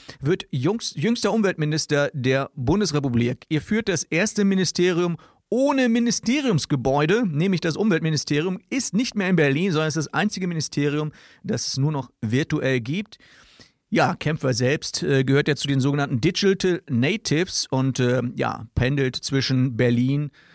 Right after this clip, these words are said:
Brüssel und Kiel immer hin und her. Und deshalb gibt es sein Ministerium gar nicht, denn es gibt das Ministerium, es gibt einfach nur eine Webseite vom Ministerium. Mehr gibt es nicht,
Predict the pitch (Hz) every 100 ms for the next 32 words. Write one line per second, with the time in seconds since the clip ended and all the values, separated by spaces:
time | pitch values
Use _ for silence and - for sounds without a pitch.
0 | - 120 123 123 - 131 123 127 135 -
1 | - 151 147 147 156 160 156 143 143 156
2 | 147 185 - 190 - 160 - - 143 123
3 | 123 - 135 123 123 127 147 143 135 127
4 | - 151 - 113 123 117 - 127 135 135
5 | - 170 151 175 156 147 139 151 160 180
6 | - 135 127 123 131 123 123 - 127 131
7 | 143 160 151 247 - 214 - 139 165 -